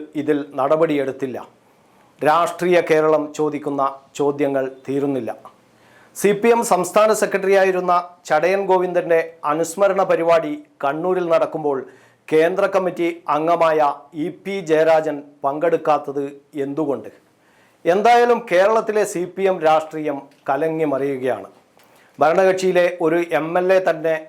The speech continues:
തുറന്നുവിട്ട ഭൂതത്തിനെ എങ്ങനെ കുപ്പിയിലാക്കും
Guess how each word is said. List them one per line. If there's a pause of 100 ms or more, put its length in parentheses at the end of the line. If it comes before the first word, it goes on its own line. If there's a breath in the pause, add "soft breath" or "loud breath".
(200)
തുറന്നുവിട്ട (360)
ഭൂതത്തിനെ (540 loud breath)
എങ്ങനെ (220)
കുപ്പിയിലാക്കും